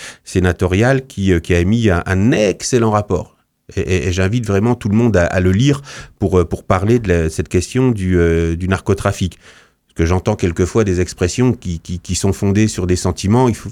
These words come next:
faut aller au-delà, hein. Faut aller au-delà. Euh, il dit très clairement qu'on a un net rajeunissement,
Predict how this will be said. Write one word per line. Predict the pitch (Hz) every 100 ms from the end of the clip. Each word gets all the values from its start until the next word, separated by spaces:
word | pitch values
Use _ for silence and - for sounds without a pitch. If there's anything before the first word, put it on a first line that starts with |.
| -
faut | _ 90
aller | 95
au-delà, | 101 110 90
hein. | 92 - - - -
Faut | - 95
aller | 92
au-delà. | 98 98 107 95 - 87
Euh, | 90 85 -
il | 107
dit | 117
très | 135 120
clairement | 110 101 110 120
qu'on | 117 98
a | 101
un | 98
net | 90 104 110
rajeunissement, | - 90 90 85 - 87 101